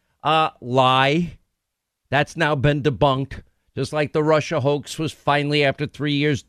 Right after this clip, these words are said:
debunked. Just like the real quid pro quo was Joe. Uh, you know, everything's debunked. You know, it's, um, it's amazing.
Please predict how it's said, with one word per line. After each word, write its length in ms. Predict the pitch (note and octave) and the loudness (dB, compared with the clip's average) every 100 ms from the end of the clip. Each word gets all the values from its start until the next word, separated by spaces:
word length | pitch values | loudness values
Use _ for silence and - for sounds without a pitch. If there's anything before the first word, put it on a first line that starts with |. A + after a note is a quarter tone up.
| - | 0
debunked. 640 | D#3+ A2 C3+ B2 C#3+ - - _ _ - | 0 4 2 2 -6 -10 -20 _ _ -8
Just 200 | D#3 E3 | -4 0
like 220 | D3+ A#2 | -2 -2
the 80 | B2+ | -2
real 280 | C#3+ D#3+ | 0 0
quid 320 | - D#3+ D3 C3 | 0 -2 -2 0
pro 220 | D#3+ D3+ | 0 0
quo 280 | - D3+ D3+ | 0 0 2
was 280 | D#3 A2+ | 0 -2
Joe. 680 | G2+ F#2+ C3+ C3 A2+ C3 B2 _ _ _ _ _ | -6 0 2 2 2 -2 -2 _ _ _ _ _
Uh, 460 | A#2 B2 B2+ B2+ C3 _ | 0 2 2 2 -2 _
you 140 | - D3 | -2 0
know, 280 | C3 A2+ - | 0 -2 -2
everything's 520 | D#3 D#3+ D#3 C#3 A#2+ - | 0 2 2 2 0 0
debunked. 600 | A2+ F2 G2 C#3+ - - _ _ _ _ _ _ _ _ _ _ - | 0 2 0 -2 -12 -16 _ _ _ _ _ _ _ _ _ _ -8
You 100 | C3+ | -2
know, 240 | C#3 C#3 | 0 -2
it's, 400 | D3+ D3 - - | -4 -4 -4 0
um, 400 | D3 C3 B2 A#2 A2 - _ - | 2 2 0 -4 -8 -20 _ -10
it's 200 | C3 - | -8 -4
amazing. 520 | A2 G#2 G2+ D#2+ - | -4 0 -2 -2 -8